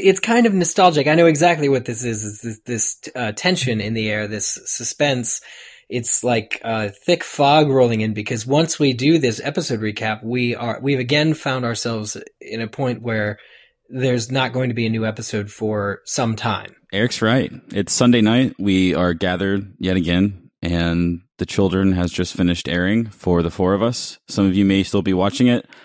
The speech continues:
Speaker 2: Judging by the fact that this episode isn't in real time, you're listening to it on Monday. So chances are, if you're listening, you probably definitely already watched it. And if you haven't,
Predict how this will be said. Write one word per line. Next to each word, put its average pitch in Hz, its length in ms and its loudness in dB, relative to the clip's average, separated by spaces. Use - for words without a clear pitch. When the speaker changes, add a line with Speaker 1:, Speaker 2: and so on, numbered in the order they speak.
Speaker 2:
Judging 117 320 2
by 104 120 2
the 101 80 0
fact 98 280 -2
that 90 200 0
this 92 160 -4
episode 90 500 -2
isn't 87 240 -4
in 82 180 -2
real 101 240 0
time, 82 360 -2
you're 87 80 -2
listening 85 300 -2
to 90 100 -2
it 80 60 0
on 80 120 0
Monday. 85 300 0
So - 140 -8
chances 113 340 -4
are, 85 240 2
if 82 120 -6
you're 90 100 2
listening, 80 400 -2
you 80 180 -4
probably 82 480 -2
definitely 82 680 -2
already 92 280 0
watched 82 340 0
it. - 80 0
And 87 80 -4
if 90 120 -8
you 90 80 0
haven't, 107 400 -2